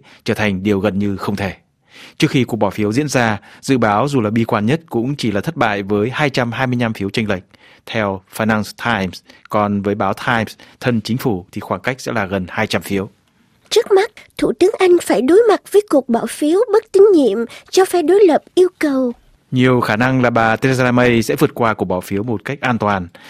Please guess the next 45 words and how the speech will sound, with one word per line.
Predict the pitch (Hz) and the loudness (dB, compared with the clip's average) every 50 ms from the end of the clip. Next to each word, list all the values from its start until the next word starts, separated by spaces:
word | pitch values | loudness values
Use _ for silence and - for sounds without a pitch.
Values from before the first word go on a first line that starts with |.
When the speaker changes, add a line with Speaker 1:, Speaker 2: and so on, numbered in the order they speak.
| - - - | -20 -8 -4
Speaker 1:
vì | 117 107 | -2 0
đa | 95 107 101 | 0 0 -2
số | - - 101 98 95 | -2 -2 -2 -2 -2
các | - 127 | -2 -4
nghị | 123 120 110 101 | -4 -4 -4 -6
sĩ | - - 113 104 113 | -6 -6 -4 -2 -2
liên | 117 123 117 | 0 0 2
minh | 113 110 107 107 101 | 2 2 2 0 0
cầm | - 107 95 | 0 -2 -2
quyền | - 113 107 101 95 | 0 0 0 0 0
không | - 110 104 98 | -2 -2 -2 -2
muốn | 95 95 98 113 | -2 -2 -2 -2
tổ | - 123 98 | -2 -2 -2
chức | 85 - 127 143 156 | -2 -4 -6 -6 -4
bầu | 131 107 95 | -4 -6 -6
cử | - 95 85 | -6 -8 -8
quốc | - 120 117 | -6 -4 -4
hội | - 107 | -2 -4
sớm. | - - - 107 104 - - - _ _ _ _ - - - - - | -2 0 0 2 2 0 -2 -8 _ _ _ _ -20 -20 -20 -6 -2
Trước | - 185 175 | 0 0 0
mắt, | 185 185 185 | 0 -2 -2
nếu | - 117 113 120 127 | 0 0 2 2 0
tiếp | - 190 - | 0 -2 -2
tục | - 123 | 0 0
được | 107 104 95 | -2 -2 -2
tín | - 110 127 | -2 -2 -2
nhiệm, | 143 139 113 101 101 98 | 0 -2 -2 -2 -2 -4
chính | - 117 | -4 -4
phủ | - - 92 | -4 -4 -2
Anh | - 110 113 107 104 | -2 0 0 0 0
sẽ | 95 - 62 | -2 -4 -6
phải | - - 117 101 90 87 | -8 -6 -6 -6 -6 -4
thương | - 120 110 | -4 -4 -4
thuyết | - 147 147 | -2 -2 -2
lại | 139 117 104 - 98 | 0 -2 -2 -4 -6
với | 95 101 101 107 | -4 -2 -2 -2
Liên | 120 120 | -2 -2
hiệp | 110 98 - | -4 -4 -2
châu | - 113 | 0 2
Âu | 113 110 107 98 92 - - - - - - _ - | 2 2 2 0 -4 -8 -14 -20 -20 -20 -20 _ -4
về | 113 110 110 110 107 | 0 2 2 2 2
một | 104 104 | 2 0
dự | 101 110 117 | 0 -2 -4
thảo | 110 101 98 92 | -4 -6 -6 -4
mới, | 95 107 107 110 123 160 | 0 0 2 2 0 -2